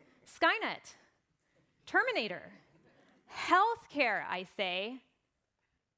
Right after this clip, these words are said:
I work in healthcare. We match patients to treatments.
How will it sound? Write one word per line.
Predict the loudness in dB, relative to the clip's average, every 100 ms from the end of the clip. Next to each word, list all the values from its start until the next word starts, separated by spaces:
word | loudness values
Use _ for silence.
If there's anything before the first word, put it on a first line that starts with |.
| _
I | -12 -8
work | -4 -4 -6 -20 _ _ _
in | -12 -10
healthcare. | -6 -6 -6 -10 -10 -10 -20 _ _ _ _ _ _ _ _ _ _ _
We | -8 -4
match | -2 -2 -6 -12 -18
patients | -10 -10 -10 -14 -14 -20 -20 -20 _ _ _ _ _ _ _ _ _ _
to | -18
treatments. | -18 -16 -16 -16 -20 -20